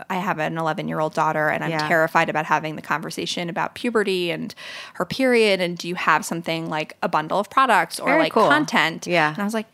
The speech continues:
Speaker 1: "Yeah, we should do that."
Speaker 2: Yeah,
Speaker 1: Um,
Speaker 2: that's great.
Speaker 1: like, and, you know, you look on the market and there's nothing.
Speaker 2: Right.
Speaker 1: And so that, though, I think was the beginning of this broader idea, which was, you know, okay, our customers are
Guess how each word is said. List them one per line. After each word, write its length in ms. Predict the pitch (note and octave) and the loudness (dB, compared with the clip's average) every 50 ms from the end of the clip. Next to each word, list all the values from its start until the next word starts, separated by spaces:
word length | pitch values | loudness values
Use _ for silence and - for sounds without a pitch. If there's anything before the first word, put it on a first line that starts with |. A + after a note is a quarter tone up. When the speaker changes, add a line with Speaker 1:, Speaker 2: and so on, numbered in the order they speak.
| _ _ - - - - | _ _ -20 -20 -18 -8
Speaker 1:
"Yeah, 340 | - G#3+ D#4 E4+ C#4+ E3+ D3+ - - - | -2 0 2 2 2 2 0 -4 -6 -10
we 200 | F3+ F#3+ G#3 G#3 | -8 -6 -4 -2
should 420 | - - - A3+ G#3 F#3 F#3 G3+ | -2 0 0 0 0 -2 -6 -6
do 200 | - G3+ C4 D#4 | -4 -2 0 0
that." 280 | - - - B2 - - | 0 2 4 4 6 6
Speaker 2:
Yeah, 460 | F3 E3+ D#3+ D#3 D#3 F#3+ F#3 F3+ F3+ E3+ | 6 4 4 4 4 4 4 2 2 2
Speaker 1:
Um, 60 | F3 | 0
Speaker 2:
that's 120 | F3 - | -2 -4
great. 260 | - D#3+ D#3 C#3 C3 | -2 0 0 0 0
Speaker 1:
like, 180 | G3 F#3+ - - - | 0 -2 -4 -4 -2
and, 260 | G3+ G3+ G3+ F#3 F3 | -2 0 -2 -2 -4
you 80 | F#3+ G3+ | -4 -2
know, 180 | E3+ - - - | -2 -2 -4 -6
you 160 | F#3+ G3 G3+ G3+ | -8 -6 -4 -4
look 160 | F#3 F#3 - | -2 -2 -2
on 80 | F#3+ | -2
the 60 | F3 F3 | -2 0
market 320 | F3 G3+ G#3+ - E3 - | 0 0 0 0 -2 -4
and 160 | - F3+ F3+ G3 | -4 -6 -6 -8
there's 180 | G3+ - - | -8 -6 -4
nothing. 460 | - C#3 - - - - - F#3 G3 - - - - | -4 -4 -4 -4 -6 -8 -8 -8 -10 -12 -12 -10 -6
Speaker 2:
Right. 180 | D#3 C#3+ C3+ | -6 -2 0
Speaker 1:
And 200 | F3+ F3+ F3+ F3+ - | 0 0 0 0 -2
so 600 | - - F#3+ F3+ F#3 F3+ F3+ F3 E3+ F3 - - _ _ _ - | 0 2 2 4 4 4 2 2 0 -2 -4 -10 _ _ _ 0
that, 320 | F#3+ A3 A3+ B3+ C4+ - - | 2 4 4 4 4 2 0
though, 200 | - F#3+ F#3 F3+ | 2 2 4 4
I 120 | F3 F3 F3 | 2 0 -2
think 320 | - - D#3+ E3 E3+ - - | -4 -6 -6 -6 -6 -8 -6
was 440 | - F3 E3 E3 F3 F3+ - - - - | -2 -2 -2 -2 -2 -6 -8 -10 -10 -10
the 400 | - F3 E3+ E3 E3 D#3+ F3 E3+ - - - _ _ | -8 -8 -6 -6 -6 -8 -8 -10 -14 -18 -20 _ _
beginning 520 | - G3+ F3+ - F#3 F#3 F#3+ F#3 F#3+ F3+ - - | -8 -8 -4 -4 -4 -2 -2 -4 -6 -6 -6 -4
of 380 | - F#3 F#3+ - - F3 F3+ - | -2 -2 0 0 -2 -4 -6 -8
this 160 | F#3+ - - | -10 -10 -12
broader 480 | - _ _ - F3 D#3 E3+ E3+ E3 | -14 _ _ 0 2 2 2 2 0
idea, 380 | D#3+ E3 D#3+ - D#3+ D#3+ E3 E3 | 0 -2 -2 -4 -6 -6 -6 -6
which 180 | E3 E3 - - | -6 -8 -4 -2
was, 400 | D#3+ D#3+ D#3+ D#3+ F3 - - - - - - - - - - - - - | -2 0 0 -2 -4 -6 -10 -12 -14 -18 -20 -20 -20 -20 -20 -20 -12 -6
you 120 | G#3 G3+ | -4 -4
know, 160 | F#3 - - - _ _ _ _ _ - | -4 -4 -6 -10 _ _ _ _ _ -4
okay, 320 | A3+ - A3 - D#2 - - - - | 0 2 2 0 0 -2 -4 -2 -2
our 80 | G3+ - | 0 0
customers 480 | - G#3 G3+ - - G#3 G3+ F#3+ F3+ | 0 0 -2 -2 -2 -2 -2 -2 -2
are 460 | - - E3+ E3+ E3 D#3+ D#3+ E3+ F3 | 0 0 0 0 0 0 -2 -4 -6